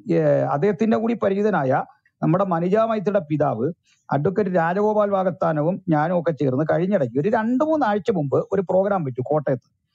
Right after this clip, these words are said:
കോട്ടയത്ത് വെച്ച ആ program ഇതായിരുന്നു, "ബൈബിളിനെ ഞങ്ങൾ വിമർശിക്കും, വരാമോ?" അവരുടെ YouTube-ന് വേണ്ടിയാണ്, അവരുടെ YouTube-ന് വേണ്ടി അവരുടെ ക്യാമറമാനെ വരുത്തി ചെയ്യുകയാണ്. അപ്പോൾ ഈ ക്യാമറമാനെ വരുത്തുമ്പോൾ ഞാൻ പറഞ്ഞു, "സാറേ വിഷമിക്കണ്ട, എന്റെ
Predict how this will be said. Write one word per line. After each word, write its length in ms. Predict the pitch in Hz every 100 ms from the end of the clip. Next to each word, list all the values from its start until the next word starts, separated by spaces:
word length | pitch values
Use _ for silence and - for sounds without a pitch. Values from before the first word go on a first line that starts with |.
| _ _
കോട്ടയത്ത് 500 | 170 202 220 277 269
വെച്ച 200 | 247 185
ആ 80 | 196
program 760 | 175 156 156 170 170 131 156 190
ഇതായിരുന്നു, 500 | 160 170 123 120 -
"ബൈബിളിനെ 440 | 190 202 220 226 220
ഞങ്ങൾ 340 | 180 170 156
വിമർശിക്കും, 640 | 180 151 156 147 127 160 -
വരാമോ?" 400 | 147 147 135 - - -
അവരുടെ 280 | 160 208 240
YouTube-ന് 360 | 214 220 240
വേണ്ടിയാണ്, 380 | 240 220 175 110 -
അവരുടെ 280 | 160 170 202
YouTube-ന് 380 | 180 147 185 165
വേണ്ടി 340 | 131 110 - _ _ -
അവരുടെ 300 | 147 180 226
ക്യാമറമാനെ 580 | 196 175 175 170 160 160
വരുത്തി 280 | 147 139 220
ചെയ്യുകയാണ്. 420 | 240 226 147 101 _ _ _ _ -
അപ്പോൾ 340 | 180 202 208 -
ഈ 180 | 196 220
ക്യാമറമാനെ 560 | 220 214 214 240 240 233
വരുത്തുമ്പോൾ 360 | 196 165 190
ഞാൻ 240 | 196 180 202
പറഞ്ഞു, 180 | 208 202
"സാറേ 240 | 180 196
വിഷമിക്കണ്ട, 500 | 180 170 190 180 156
എന്റെ 460 | 151 127 196 208